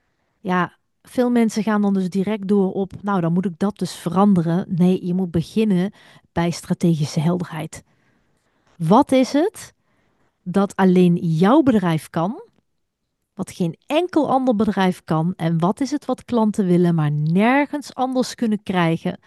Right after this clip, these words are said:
Wat is het? Wat is die superpower waar jij volledig van dooraderd bent, wat jou over de komende vijfentwintig jaar een gigantisch voordeel gaat geven?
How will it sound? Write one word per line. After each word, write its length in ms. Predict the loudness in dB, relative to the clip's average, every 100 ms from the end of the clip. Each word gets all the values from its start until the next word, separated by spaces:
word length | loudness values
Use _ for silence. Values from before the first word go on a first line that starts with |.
| -20 -20 -20 _
Wat 360 | 0 2 2 0
is 240 | -2 -2 0
het? 140 | -2
Wat 180 | -2 -2
is 120 | -6
die 120 | -6
superpower 800 | -2 0 0 -2 2 4 6 4
waar 160 | 4 2
jij 160 | 2
volledig 720 | 2 2 0 0 0 0 -2 -4
van 200 | -4 -4
dooraderd 640 | -6 -6 -6 -4 -6 -6
bent, 400 | -2 -2 -4 -12 -20 _ _ _ _ _
wat 240 | -2 -2 0
jou 260 | 2 2
over 340 | 4 4 4 2
de 220 | 2 0
komende 480 | 2 2 4 2 -2
vijfentwintig 960 | -4 -2 2 2 -2 -8 -6 -6 -6 -4
jaar 300 | 0 0 0
een 180 | 0 -4
gigantisch 800 | -2 -6 -4 0 0 0 -2 -4
voordeel 460 | -2 0 2 2 0
gaat 220 | -4 -6
geven? 440 | -6 -6 -6 -8